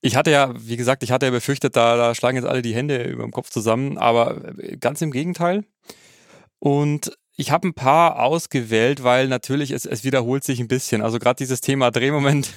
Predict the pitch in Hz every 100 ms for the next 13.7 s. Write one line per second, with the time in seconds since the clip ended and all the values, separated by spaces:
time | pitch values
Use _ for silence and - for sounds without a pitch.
0 | - - - 127 - 139 120 - - -
1 | - _ - - - - - - - 156
2 | 165 147 147 147 139 143 135 135 131 131
3 | 135 131 - - - - _ - 123 120
4 | - 139 - 127 127 117 117 120 123 117
5 | - 120 139 123 123 - _ _ _ _
6 | - - - - _ - 123 127 117 -
7 | 123 151 - 117 127 127 123 117 120 143
8 | 139 123 110 135 127 - 120 214 139 110
9 | 110 139 - 139 135 - 117 - _ -
10 | 151 196 123 - 92 - - - - -
11 | - 92 - - 104 - 123 110 107 107
12 | 131 - 113 90 131 143 107 104 107 -
13 | 107 - 95 95 104 135